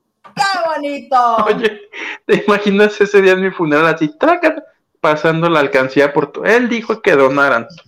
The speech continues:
Speaker 1: ¡Ya regresé! <laughs> ¿Qué hubo? ¿Cómo están? Qué susto nos llevaríamos, Hugo, qué feo.
Speaker 2: O, o, o, o tal vez se alegran.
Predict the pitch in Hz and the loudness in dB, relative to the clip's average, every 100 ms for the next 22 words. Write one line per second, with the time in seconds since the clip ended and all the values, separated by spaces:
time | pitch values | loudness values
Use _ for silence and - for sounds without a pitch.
0 | _ _ _ - 330 392 403 403 415 415 | _ _ _ -4 0 2 0 -4 0 4
1 | 359 339 320 311 294 302 302 415 370 - | 4 6 6 6 6 2 2 0 -2 0
2 | 208 392 240 285 294 226 220 226 208 - | -2 -2 -4 -6 -6 -8 -10 -8 -8 -8
3 | _ 214 302 - _ _ _ _ _ - | _ -10 -10 -20 _ _ _ _ _ -20
4 | - _ _ _ 427 427 381 311 269 302 | -20 _ _ _ -2 2 4 4 4 2
5 | 311 277 262 - 262 254 240 240 254 269 | 2 0 -2 0 2 2 2 0 -4 -4
6 | 311 370 - _ - - - - _ _ | -4 -4 -12 _ -20 -20 -20 -20 _ _
7 | _ _ 247 311 320 _ _ _ 202 - | _ _ _ -20 -20 _ _ _ -18 -18
8 | - 180 - 233 269 240 175 170 175 233 | -20 -18 -12 -10 -8 -6 -6 -6 -4 -2
9 | 277 285 320 226 202 - 196 - - 185 | -2 -4 -4 -6 -4 -8 -8 -16 -12 -10
10 | 156 143 156 254 269 - _ _ _ _ | -10 -10 -6 -4 -4 -8 _ _ _ _
11 | _ - _ _ - _ _ _ _ _ | _ -20 _ _ -20 _ _ _ _ _
12 | _ _ _ _ _ - _ _ _ _ | _ _ _ _ _ -20 _ _ _ _
13 | - 123 123 127 135 135 139 135 135 139 | -2 0 2 2 2 2 4 2 2 2
14 | 139 135 143 147 143 127 127 151 175 180 | 2 4 4 4 0 0 0 0 -2 -6